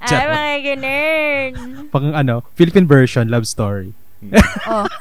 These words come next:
Speaker 1: Pero interested ako sa ano, kasi parang, na, gusto ko yung, gusto ko yung ano nyo kanina eh, yung, yung perspective nyo na, paano ba to ginawa?
Speaker 2: Hmm.
Speaker 1: Sa,
Speaker 3: Hmm.
Speaker 1: sa,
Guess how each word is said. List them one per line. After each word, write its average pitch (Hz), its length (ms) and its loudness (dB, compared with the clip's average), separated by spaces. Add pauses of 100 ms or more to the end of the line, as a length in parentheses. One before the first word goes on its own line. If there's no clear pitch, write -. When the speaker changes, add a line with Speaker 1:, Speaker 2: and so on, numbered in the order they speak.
(200)
Speaker 1:
Pero 466 200 0 (200)
interested 392 480 -6
ako 190 480 -4
sa 190 320 -2
ano, 170 320 -8
kasi 269 320 -6
parang, 262 720 -6
na, 277 160 -8
gusto 311 320 -6
ko 359 80 -2
yung, 330 400 -4
gusto 285 240 -8
ko 320 80 -4
yung 294 240 -6
ano 240 160 -6
nyo 233 160 -6
kanina 208 400 -6
eh, 180 400 -8
yung, 185 400 -10 (160)
yung 196 80 -12
perspective 190 720 -10
nyo 180 160 -12
na, 175 320 -6 (400)
paano 403 320 -4
ba 403 80 -4
to 370 160 -10
ginawa? 180 560 -6 (480)
Speaker 2:
Hmm. 98 400 -8 (240)
Speaker 1:
Sa, 269 240 -4
Speaker 3:
Hmm. - 0 -
Speaker 1:
sa, 311 240 -4